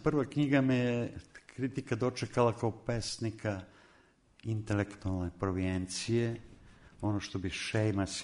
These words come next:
Heaney rekao, u intelektu emocije. Dakle, gledao sam uvek da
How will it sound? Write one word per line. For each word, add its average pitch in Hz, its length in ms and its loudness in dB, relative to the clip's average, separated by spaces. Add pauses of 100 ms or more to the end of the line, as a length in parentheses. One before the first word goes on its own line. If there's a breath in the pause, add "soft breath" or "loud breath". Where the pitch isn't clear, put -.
Heaney 98 300 0
rekao, 104 440 0
u 98 160 0
intelektu 101 680 0
emocije. 98 720 0 (500 loud breath)
Dakle, 107 280 -2
gledao 117 340 2
sam 107 260 0
uvek 113 260 0
da 95 300 -2